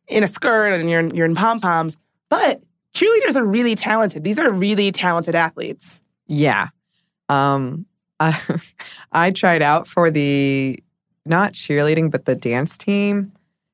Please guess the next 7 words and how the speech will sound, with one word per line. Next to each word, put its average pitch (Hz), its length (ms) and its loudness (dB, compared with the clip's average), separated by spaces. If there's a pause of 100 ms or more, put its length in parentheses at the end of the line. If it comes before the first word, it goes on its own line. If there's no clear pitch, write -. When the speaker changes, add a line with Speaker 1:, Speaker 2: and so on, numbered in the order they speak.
Speaker 2:
at 190 100 2
Georgia 208 260 4
Tech. 220 400 0 (300)
And 147 500 2 (160)
there's 143 260 2
another 151 320 2
Annie, 135 580 -2